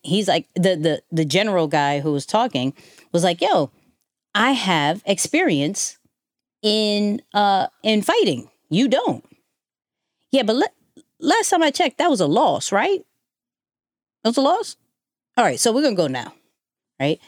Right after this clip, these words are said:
So doing the opposite of that. Also, where normally, like, the main person, they stay in the middle of these big fights. Like, you see those,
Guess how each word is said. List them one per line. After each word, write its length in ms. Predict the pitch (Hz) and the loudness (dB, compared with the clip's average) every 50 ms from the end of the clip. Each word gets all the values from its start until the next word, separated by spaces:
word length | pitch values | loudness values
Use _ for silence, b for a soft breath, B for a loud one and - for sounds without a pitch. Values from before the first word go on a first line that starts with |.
| b b b b b | b b b b b
So 500 | b - 233 220 208 202 190 185 180 165 - _ _ _ _ _ _ _ _ _ _ _ _ - 190 | b 0 2 2 2 2 2 0 0 -4 -8 _ _ _ _ _ _ _ _ _ _ _ _ -6 -2
doing 380 | 165 254 277 294 311 311 294 | 0 2 2 2 2 2 2
the 100 | 262 - - - | 0 -2 -2 -2
opposite 600 | - 214 220 - - 220 - - 247 226 214 - - _ _ _ - | -2 -2 0 0 -2 -2 0 0 0 0 0 0 -4 _ _ _ -2
of 200 | 196 190 190 180 | 0 0 0 0
that. 220 | 165 143 127 - _ _ | 0 -2 -2 -4 _ _
Also, 600 | - 233 285 330 - - 214 185 175 180 196 233 _ _ _ _ _ _ _ _ _ _ _ _ _ _ _ _ _ | 0 2 2 2 2 2 2 2 2 2 0 -2 _ _ _ _ _ _ _ _ _ _ _ _ _ _ _ _ _
where 720 | - 175 180 202 202 202 202 202 196 190 190 185 185 196 - _ _ _ _ _ _ _ _ | -2 0 2 2 2 2 2 2 0 0 0 -2 -4 -6 -12 _ _ _ _ _ _ _ _
normally, 720 | - 190 202 226 254 285 285 277 214 185 175 165 165 160 165 - | 0 2 2 2 2 2 2 0 0 2 0 2 2 0 0 0
like, 300 | 165 156 156 151 151 - | 0 0 0 -2 -2 -2
the 260 | 175 156 151 147 139 - | 0 0 0 0 -2 -2
main 400 | 151 170 190 202 214 220 214 - | 0 0 2 2 0 0 -2 -2
person, 580 | - - 190 185 175 - - 131 123 123 120 | -2 0 0 0 0 -2 -2 -2 -2 -2 -2
they 100 | 113 147 | -2 -2
stay 280 | 147 - - 208 185 180 | -2 0 0 0 0 0
in 100 | 180 170 | 0 0
the 60 | 151 | 0
middle 520 | 135 135 147 175 185 202 208 202 196 - - | 2 2 2 2 2 0 0 -2 -2 -4 -2
of 240 | - 180 180 170 151 | 0 0 0 0 0
these 380 | 160 151 151 151 143 139 - - _ _ 135 127 _ | 0 0 0 0 0 -2 -4 -6 _ _ -20 -8 _
big 320 | - 180 180 175 165 147 131 _ _ _ | 0 0 2 2 0 -2 -8 _ _ _
fights. 460 | - - - 190 175 - - - - | -8 -2 0 0 0 0 -4 -6 -2
Like, 200 | 170 147 147 139 | -2 -2 -2 -2
you 100 | 156 165 | -2 -2
see 300 | 151 - - 190 160 160 | 0 0 2 2 0 0
those, 440 | 165 156 156 147 143 143 143 143 - | 0 0 0 0 0 0 -2 -2 -6